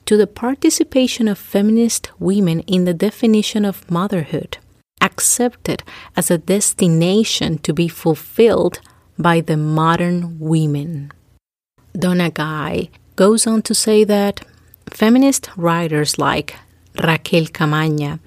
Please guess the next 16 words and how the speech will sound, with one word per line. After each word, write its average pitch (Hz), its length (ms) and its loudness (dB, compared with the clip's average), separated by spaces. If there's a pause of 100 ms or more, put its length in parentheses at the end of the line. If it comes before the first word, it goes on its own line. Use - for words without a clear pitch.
(440)
linked 202 520 2 (100)
motherhood 208 880 0 (320)
to 180 120 0
democracy 151 1000 -2 (540)
and 151 280 0
raised 170 580 0 (100)
the 170 100 0
centrality 160 1040 -2
of 165 140 -2
the 156 100 -4
project 175 720 -4 (320)
of 165 100 0
a 175 100 2
vital 180 480 2
democracy 175 840 0 (540)
anchored 185 720 0